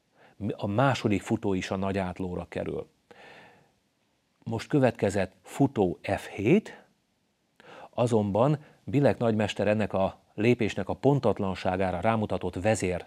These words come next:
C kettővel, és a futónak vissza kellett lépnie E hatra, hiszen hogyha G hatra került volna az a futó, akkor G négy kötés kihasználás következett volna.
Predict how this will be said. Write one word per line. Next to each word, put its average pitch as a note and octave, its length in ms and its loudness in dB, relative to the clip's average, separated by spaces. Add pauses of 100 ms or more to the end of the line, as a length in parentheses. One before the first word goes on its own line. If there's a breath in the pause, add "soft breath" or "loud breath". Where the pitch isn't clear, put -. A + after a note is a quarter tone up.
(100)
C E2+ 300 -6
kettővel, C#3 840 2 (1400 soft breath)
és - 200 -2
a G#2+ 60 4
futónak G#2+ 480 2
vissza D#3 260 2
kellett G2+ 340 2
lépnie G#2+ 520 0
E G2+ 280 2
hatra, A2+ 720 0 (1600 soft breath)
hiszen B2 360 2
hogyha A2 640 2 (180 soft breath)
G C3 340 6
hatra G#2+ 300 2
került G#2 340 2
volna G2 240 0
az F2 80 -4
a F2+ 80 0
futó, D3 320 2
akkor G2+ 380 2
G F#2+ 60 0
négy G#2+ 500 4
kötés G2+ 440 2
kihasználás F#2+ 840 -4
következett F#2+ 640 -4
volna. F#2+ 420 -2